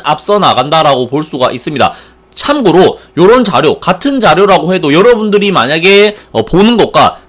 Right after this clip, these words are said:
저는 일주일 전에, 최소 일주일 전엔 받아볼 수 있습니다. 여러분들 코인판에서 일주일의 시간은 얼마나 큰 시간입니까? 그렇죠. 우리는 일주일 동안 미리 대비를 할 수 있다. 요게 얼마나 크겠습니까? 그게 바로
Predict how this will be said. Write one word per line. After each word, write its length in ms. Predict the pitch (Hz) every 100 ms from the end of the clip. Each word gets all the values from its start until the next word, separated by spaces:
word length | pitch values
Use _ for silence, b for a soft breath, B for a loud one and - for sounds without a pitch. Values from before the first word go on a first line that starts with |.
| -
저는 500 | 165 214 226 220 220 _ _ _ _
일주일 480 | 254 269 - 262 175
전에, 200 | 98 78
최소 400 | - 214 233 240
일주일 360 | 277 - 269
전엔 300 | 208 180 147
받아볼 380 | 131 156 156 135
수 100 | -
있습니다. 300 | 104 113 98
여러분들 560 | 127 196 175 190 185 185
코인판에서 920 | - 233 262 277 196 185 190 240 247 B B
일주일의 540 | 247 262 - 254 202 185
시간은 480 | 208 196 185 151 b b _
얼마나 560 | 107 143 180 220 233 233
큰 200 | 233 233
시간입니까? 640 | 220 202 135 98 87 78 _ _ _ _ _ _ _ _ -
그렇죠. 480 | 175 180 151 101 B B B B -
우리는 440 | 151 196 226 226
일주일 520 | 220 254 240 254 226
동안 500 | 208 208 226 247 196
미리 300 | 151 254 247
대비를 360 | 165 113 156 196
할 100 | 214
수 120 | 202
있다. 300 | 185 110 -
요게 220 | 120 180 214
얼마나 500 | 107 147 190 233 233
크겠습니까? 540 | 214 220 208 127 104
그게 280 | 180 240 262
바로 440 | 160 185 247 254